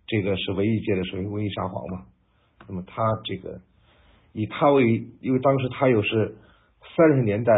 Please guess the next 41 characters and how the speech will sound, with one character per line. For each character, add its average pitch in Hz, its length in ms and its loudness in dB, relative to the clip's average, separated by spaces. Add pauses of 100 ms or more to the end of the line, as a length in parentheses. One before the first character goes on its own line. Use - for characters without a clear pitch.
(480)
文 117 160 2
艺 139 240 2
黑 135 100 -2
线 120 180 -2
的 95 60 -8
头 98 300 -10
子， 117 120 -6 (960)
所 101 160 -6
谓 107 80 0
的 101 140 -4
“黑 123 120 -2
号 117 120 -2
汉 117 220 -4
子” - 80 -10
嘛， - 160 -14 (520)
像 90 220 -4
周 98 180 -4
扬、 90 280 -8
夏 95 180 -8
言、 67 280 -12 (1040)
那 95 120 -8
个 87 400 -8 (260)
田 98 200 -6
汉、 98 300 -4 (800)
杨 101 160 -4
汉 101 160 -2
生 113 240 -2 (320)
就 - 80 -6
被 107 160 -2
称 120 240 -4
之 107 60 -2
为 98 200 -2 (160)
三 131 140 2
十 113 60 0
年 98 200 -6
代 104 280 -2 (1120)
黑 160 240 6
线 123 240 0
的 - 80 -14
头 76 180 -10
子。 101 180 -10